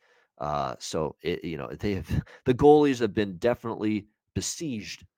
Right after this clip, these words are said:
by a shooting gallery, uh, from the opposition, uh, in, uh, the last five games before the break. We'll see if that carries over to this game tonight, the first game after the break for the Arizona Coyotes on the West Coast,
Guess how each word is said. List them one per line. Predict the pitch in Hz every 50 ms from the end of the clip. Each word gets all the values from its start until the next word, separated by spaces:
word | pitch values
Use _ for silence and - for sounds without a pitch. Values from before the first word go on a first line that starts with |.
| _ _ _ _ _ _
by | - 107 104
a | 87
shooting | 82 - - - 170 170 131 110 98
gallery, | 95 92 85 82 85 78 76 67 65 - - _ _ _ _ _ _
uh, | - 95 95
from | - - 120 113 110
the | 107 101
opposition, | 98 98 98 - - 90 85 101 98 95 - - 78 67 67 _ _ _ _ _ _ _ -
uh, | - 82 80 76 -
in, | - 110 101 98 95 - - _ _ _ -
uh, | 80 92
the | 87 90
last | 90 98 95 92 - -
five | - 101 92 87 82 87
games | 90 92 90 85 82
before | 85 80 - - 95 87
the | 82
break. | 76 85 87 87 87 82 -
We'll | 82 82
see | - - - 98
if | 87 80 -
that | 98 92 92 -
carries | - 107 95 85 80 78 76
over | 95 95 104 98 85 82 78 - _ _ _ _ _ _ _
to | - 82
this | 78 82 80 - -
game | 113 104 95 87
tonight, | 82 - 95 113 110 85 -
the | - - -
first | 151 156 147 - -
game | 107 101 87
after | 90 117 151 165 - - 87
the | 82
break | 76 - 76 73 73 71 - - - _ _ _ _ _ _ _ _ _ _ _ _
for | - 110
the | 104 95 92
Arizona | 95 98 92 87 87 101 95 92 87 82
Coyotes | - 82 82 87 92 95 90 82 80 87
on | 78 78
the | 82
West | 82 90 85 78 - -
Coast, | - 95 87 82 - - -